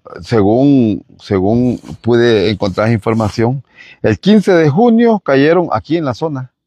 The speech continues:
en la zona de Los Naranjos y todo esto. El quince de junio cayeron cincuenta y dos milímetros. El dieciséis de junio cayeron sesenta y cinco milímetros.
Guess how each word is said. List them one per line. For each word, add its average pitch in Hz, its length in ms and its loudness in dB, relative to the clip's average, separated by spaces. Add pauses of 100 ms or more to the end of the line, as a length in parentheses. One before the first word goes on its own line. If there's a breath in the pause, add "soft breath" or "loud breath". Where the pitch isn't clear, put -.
(300)
en 113 120 -2
la 104 80 0
zona 120 180 2
de 131 60 2
Los 110 120 0
Naranjos 123 460 0
y - 20 -8
todo 143 160 -6
esto. - 160 -12 (440 loud breath)
El 123 140 0
quince 196 320 2
de 175 120 4
junio 202 320 0
cayeron 160 400 2
cincuenta 135 420 -6
y - 40 -4
dos 147 120 -2
milímetros. 131 680 -8 (1160 soft breath)
El 135 180 2
dieciséis 131 500 2
de 180 120 2
junio 202 420 2
cayeron 139 480 0
sesenta 117 580 -4
y 107 80 -4
cinco 143 400 -8
milímetros. 110 760 -6